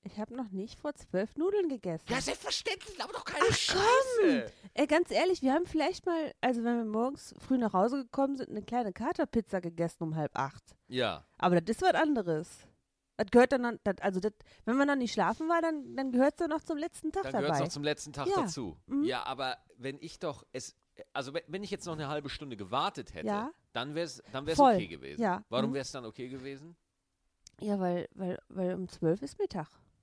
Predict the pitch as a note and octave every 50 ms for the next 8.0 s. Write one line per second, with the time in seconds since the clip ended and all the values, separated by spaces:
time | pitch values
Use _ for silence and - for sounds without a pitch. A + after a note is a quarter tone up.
0 | _ _ _ - A#3 A#3+ - C4+ C#4+ E4+ F#4 F4 F4+ F4 - - - D4 - -
1 | - D#3 - - - _ _ _ - D#3 D#3 C#3+ C#3+ C3+ - - - G#2 F2+ -
2 | - G3 G3 G3+ A3 D4 F4 _ _ _ _ - - - - _ _ _ _ _
3 | - G2+ F#2+ - A#2 A2 A#2 A#2 - - A#2 A2 A2 - G#2+ A2+ A#2+ B2+ A2 F#2
4 | G2+ G2 G#2 A#2 B2 B2+ _ - G2+ G2+ F#2+ F2 G2 F#2+ G2 F#2+ - - F#2 F#2
5 | G2+ B2+ C#3+ - - - - - - - - G2 F#2 F#2 G2+ - - B2+ C#3 C#3+
6 | - B2 F#2 - - - F#2+ F#2+ F2 G#2+ F#2+ F#2 G2+ A2+ G#2+ F#2+ G2 G2 G2 F#2
7 | G2 A#2 - A#2 G2 E2 F#2 F#2+ G#2 A#2+ - - G#3 G#3 G3+ - D#2+ F#3 G3